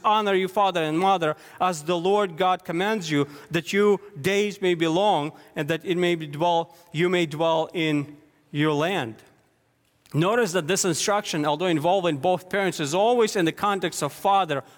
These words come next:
overarching authority. Mothers have critical role of child rearing, but always as helpers. Proverbs chapter ten, verse one says, "A wise son makes a glad father,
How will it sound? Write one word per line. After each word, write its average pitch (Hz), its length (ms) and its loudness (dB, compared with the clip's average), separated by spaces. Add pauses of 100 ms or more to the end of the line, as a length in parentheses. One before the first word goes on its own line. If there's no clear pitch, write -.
(160)
overarching 160 840 0 (260)
authority. 135 580 -2 (580)
Mothers 208 400 0
have 175 200 -4
critical 208 480 0
role 190 400 2
of 151 80 -2
child 180 380 2
rearing, 185 400 2 (160)
but 185 140 -4
always 226 480 2
as 180 160 -2
helpers. 202 520 -4 (200)
Proverbs 196 380 -2
chapter - 300 -4
ten, 190 300 -2
verse 160 200 -2
one 175 280 0
says, 135 260 -4 (340)
"A 160 80 0
wise 220 360 0
son 147 420 0 (240)
makes 185 300 -2
a 196 40 0
glad 165 440 0
father, 139 420 -2